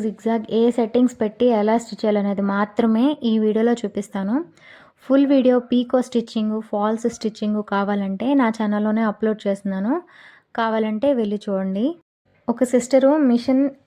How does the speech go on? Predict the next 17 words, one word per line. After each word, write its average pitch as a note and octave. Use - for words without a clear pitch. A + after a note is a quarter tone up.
సెట్టింగ్స్ B3
చెప్పలేదని A3
కామెంట్ A3
చేశారు, G#3+
అందుకనే A#3+
ఈ A3+
వీడియో A3
తీశాను. G#3+
ఫుల్గా C4+
ఎక్స్‌ప్లెయిన్ A#3+
చేస్తున్నాను, G#3
ఎక్కడా A#3
స్కిప్ -
చేయకండి. G3+
ఇది C4
పీకో B3+
పాదము, G#3